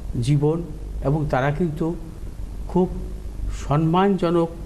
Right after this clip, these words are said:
কর্মজীবন অতিবাহিত করেন, এবং তাদের জীবনে কিন্তু রাজতুল্য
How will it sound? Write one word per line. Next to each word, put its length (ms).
কর্মজীবন 680
অতিবাহিত 480
করেন, 260
এবং 240
তাদের 320
জীবনে 360
কিন্তু 320
রাজতুল্য 600